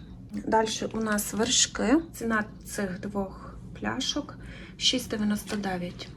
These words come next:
Дальше у нас сир брі. Я люблю цей сир. Беру такий невеличкий шматочок,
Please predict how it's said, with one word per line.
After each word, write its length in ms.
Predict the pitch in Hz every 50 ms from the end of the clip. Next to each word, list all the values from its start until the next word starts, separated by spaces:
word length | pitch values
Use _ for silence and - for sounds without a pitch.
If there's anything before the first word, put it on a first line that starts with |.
| - - - - - - - - - - - - - -
Дальше 320 | - 220 220 208 - - 220
у 40 | 208
нас 260 | 202 202 202 202 -
сир 300 | - - - 220 214 208
брі. 340 | 196 214 202 196 240 311 - - - -
Я 180 | 285 254 247 247
люблю 320 | 240 226 208 196 190 190
цей 280 | 190 - - - 196 196
сир. 360 | - - - 262 277 285 - - - - - - - - - -
Беру 420 | - - 220 214 202 202 196 196 190 196 202 - - - - - - - -
такий 240 | - - - - 202
невеличкий 500 | 202 202 196 208 202 208 202 - - -
шматочок, 720 | - - 208 202 208 - 208 202 202 - - - - -